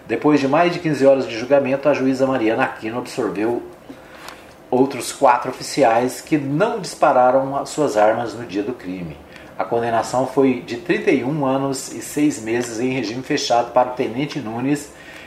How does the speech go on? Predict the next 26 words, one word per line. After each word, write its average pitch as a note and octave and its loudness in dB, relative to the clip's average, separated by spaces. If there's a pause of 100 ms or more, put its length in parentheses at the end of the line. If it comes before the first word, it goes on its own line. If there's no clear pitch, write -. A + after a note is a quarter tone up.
e - -12
todos F#3 2
os C3+ 2
outros D3 2
sete D3 2 (480)
foram C3+ 2
condenados B2+ 2
a B2 4
vinte D3+ -6
e D3+ 0
oito C3 0
anos A#2+ -2
de A#2+ -4
reclusão B2 0
e C3 -4 (140)
em C3+ -4
regime C3 -6
fechado. - -2 (520)
Os G#2+ -2
oito E3 2
condenados C#3 0
serão C#3 2
expulsos F3+ -6
da D#3 2
corporação C#3 2
por B2+ -2